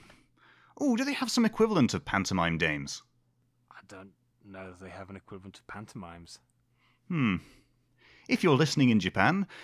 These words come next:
Speaker 1: do you have pantomime dames? It's, it's a tradition in the U K.
Speaker 2: Yeah, I
Speaker 1: Well,
Speaker 2: suppose.
Speaker 1: no one likes it, but it's just there. You gotta watch it, you gotta laugh.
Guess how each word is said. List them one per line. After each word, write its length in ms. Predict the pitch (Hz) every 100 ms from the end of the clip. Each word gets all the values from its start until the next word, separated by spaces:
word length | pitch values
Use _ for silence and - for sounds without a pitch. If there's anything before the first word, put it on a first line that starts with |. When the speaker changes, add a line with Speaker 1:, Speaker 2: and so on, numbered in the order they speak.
| -
Speaker 1:
do 100 | -
you 160 | 233 226
have 240 | 190 190
pantomime 540 | - 175 160 117 92 85
dames? 460 | 85 78 73 - - _ _
It's, 160 | - -
it's 180 | 240 -
a 40 |
tradition 480 | - 233 247 - 170
in 120 | 139
the 80 | 113
U 160 | 98 85
K. 320 | - 78 73 - - - _ _ _ _ _ _ _ _ _
Speaker 2:
Yeah, 80 | 156 151 135 123
I 200 | 113 - - -
Speaker 1:
Well, 100 | 202
Speaker 2:
suppose. 40 |
Speaker 1:
no 140 | 170 233
one 200 | 190 117
likes 420 | 110 165 143 -
it, 240 | 160 - -
but 140 | 135 - _ -
it's 220 | 143 135
just 220 | 156 151 113
there. 200 | 147 139
You 120 | 98
gotta 200 | 135 139
watch 240 | 117 113
it, 80 | 156
you 140 | 104
gotta 180 | 92 127
laugh. 440 | 113 110 139 -